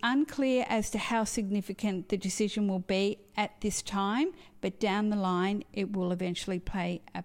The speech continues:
big part in your life. Take your time, don't rush it. This card can also signify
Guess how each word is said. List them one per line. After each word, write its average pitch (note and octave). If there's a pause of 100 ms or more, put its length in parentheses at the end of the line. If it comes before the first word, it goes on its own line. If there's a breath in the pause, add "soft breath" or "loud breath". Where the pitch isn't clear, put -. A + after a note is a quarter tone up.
big F#3+
part E3+
in F#3
your F3+
life. E3 (340 loud breath)
Take A3
your C#4
time, G#3 (480 soft breath)
don't F3+
rush F3
it. - (300 soft breath)
This G#3
card G#3
can G#3
also A#3+
signify G3